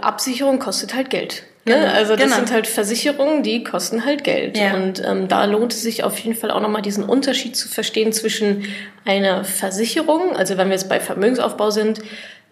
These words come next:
Speaker 1: äh, mit einer Rentenversicherung betreibe ich keinen Vermögensaufbau.
Speaker 2: Ja.
Speaker 1: Rentenversicherung, da steckt das Wort schon drin, die versichert mich, dass ich leider zu lange lebe. <laughs> Also hab zu wenig Geld, leb zu lange blöd, Versicherung springt ein, ne, zahl mir halt irgendwie meine Rente.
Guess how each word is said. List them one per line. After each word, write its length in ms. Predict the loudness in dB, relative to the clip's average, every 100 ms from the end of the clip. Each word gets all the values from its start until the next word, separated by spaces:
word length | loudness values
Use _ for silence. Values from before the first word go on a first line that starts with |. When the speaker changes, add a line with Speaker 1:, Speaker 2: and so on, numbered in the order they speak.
| -8
Speaker 1:
äh, 60 | -2
mit 180 | 0 2
einer 280 | 4 4
Rentenversicherung 880 | 4 2 0 -2 -2 0 -2 2 2
betreibe 400 | 2 0 2 2 2
ich 140 | -4
keinen 200 | -4 -4
Vermögensaufbau. 880 | -2 2 2 2 -2 -8 -8 -6 -4
Speaker 2:
Ja. 280 | -2 -2 -2 2
Speaker 1:
Rentenversicherung, 840 | 2 2 0 -2 -2 -2 0 2
da 60 | 2
steckt 200 | 0 0
das 140 | 0
Wort 160 | 0 -2
schon 160 | 0
drin, 200 | 2 4 4
die 60 |
versichert 480 | 0 -2 -2 0 0
mich, 140 | 0 0
dass 160 | -2
ich 180 | -2 0
leider 260 | 4 4 4
zu 140 | 0
lange 260 | 0 2 4
lebe. 360 | 4 2 2 -4 2
<laughs> 240 | 4 6 4
Also 180 | 6 6 4 2 -2 0
hab 160 | 0 0
zu 120 | -2
wenig 220 | -2 2
Geld, 280 | 4 4 2
leb 120 | -4
zu 80 | -4
lange 180 | -4 -4
blöd, 300 | 0 2 2
Versicherung 420 | -2 -4 -4 -4
springt 260 | -6 -6 0
ein, 280 | 2 2 2
ne, 220 | 2 0
zahl 220 | -2 -4
mir 100 | -2
halt 120 | -4
irgendwie 180 | -4 -8
meine 240 | -6 -4
Rente. 380 | -2 -2 0 -2